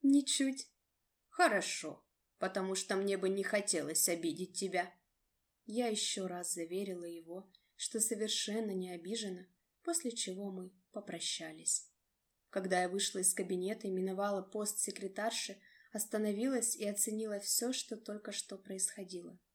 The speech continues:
Хамфри открылся мне, а я отвергла его, и, кажется, он очень достойно это воспринял. Похоже, я зря так переживала.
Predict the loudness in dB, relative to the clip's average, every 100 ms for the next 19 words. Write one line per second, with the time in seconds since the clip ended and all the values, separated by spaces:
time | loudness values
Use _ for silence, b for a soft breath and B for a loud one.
0 | _ _ _ _ _ -10 -4 -4 -4 -6
1 | -6 -6 -2 0 4 2 2 0 0 -2
2 | -8 _ _ _ _ 0 4 6 4 4
3 | 4 4 2 0 0 0 0 0 0 -2
4 | -2 0 0 -2 -8 _ _ _ -2 0
5 | 0 0 0 4 4 4 0 4 4 2
6 | -2 -4 -2 0 -2 0 -2 -2 -4 -14
7 | _ _ _ _ _ -10 0 0 2 0
8 | 0 -2 -2 0 -2 -4 -8 -6 -6 -4
9 | -6 -8 -10 -12